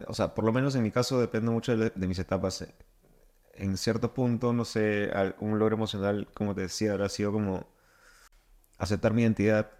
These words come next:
y con eso como que todo lo que significa ser, o sea, ser yo.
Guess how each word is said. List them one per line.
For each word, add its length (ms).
y 160
con 220
eso 160
como 200
que 80
todo 220
lo 100
que 80
significa 720
ser, 540
o 40
sea, 120
ser 280
yo. 300